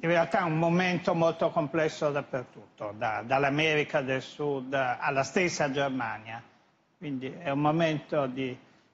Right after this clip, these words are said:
e si stanno avverando le tre profezie, appunto.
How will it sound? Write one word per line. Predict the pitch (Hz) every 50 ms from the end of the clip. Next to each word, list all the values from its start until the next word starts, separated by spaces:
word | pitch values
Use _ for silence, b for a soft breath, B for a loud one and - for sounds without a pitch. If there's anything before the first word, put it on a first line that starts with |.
| _ _ _ _ _ - -
e | 190 170 160 - - -
si | - - - - 226 202
stanno | 185 - - 220 196 202 202 202
avverando | 196 185 208 208 196 180 175 185 190 185 196 196
le | 185 170 143 -
tre | - 165 160 160
profezie, | - 165 147 - - 143 127 - - 208 190 147 120 -
appunto. | 131 123 120 - - 139 120 117 113 -